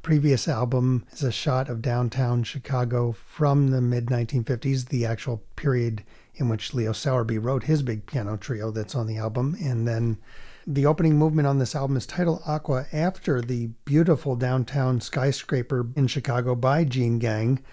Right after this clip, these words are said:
And it's a really stunning shot o-, of that one. You'll definitely want to check that, uh, cover out.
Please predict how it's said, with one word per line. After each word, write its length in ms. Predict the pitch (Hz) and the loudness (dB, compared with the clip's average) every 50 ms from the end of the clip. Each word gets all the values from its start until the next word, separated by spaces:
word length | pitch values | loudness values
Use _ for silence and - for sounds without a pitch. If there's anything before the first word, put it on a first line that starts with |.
| - - - - - | -20 -20 -20 -16 -10
And 280 | - 131 123 120 117 120 | -6 -4 -2 -2 -2 -2
it's 160 | 113 - - | -4 -6 -8
a 40 | 113 | -8
really 480 | 104 110 120 151 190 170 120 104 101 | -8 -4 0 2 2 2 2 0 -2
stunning 460 | 95 - - - 123 110 110 110 110 107 | -6 -6 -4 -2 -2 -2 0 0 -2 -2
shot 340 | - - - 127 110 107 | -2 -2 -2 -2 -2 -2
o-, 120 | 113 120 - | -2 -4 -4
of 160 | - 120 117 | -4 -4 -4
that 220 | 117 117 113 127 131 | -2 -2 -2 -2 -2
one. 260 | 117 104 107 107 104 | -2 -2 -2 -2 -2
You'll 180 | 110 110 117 113 | -2 -2 -2 0
definitely 360 | 117 135 123 - 139 127 117 | 0 0 0 0 0 0 2
want 180 | 113 113 107 | 0 0 0
to 80 | 110 101 | -2 -4
check 300 | - - 120 104 - - | -4 -4 -4 -4 -4 -4
that, 320 | - 117 104 101 - - | -4 -4 -4 -4 -6 -8
uh, 80 | 127 110 | -8 -6
cover 320 | - 135 127 107 110 110 | -2 -2 0 0 2 2
out. 340 | 117 127 113 104 104 - - | 2 2 0 -2 -4 -6 -10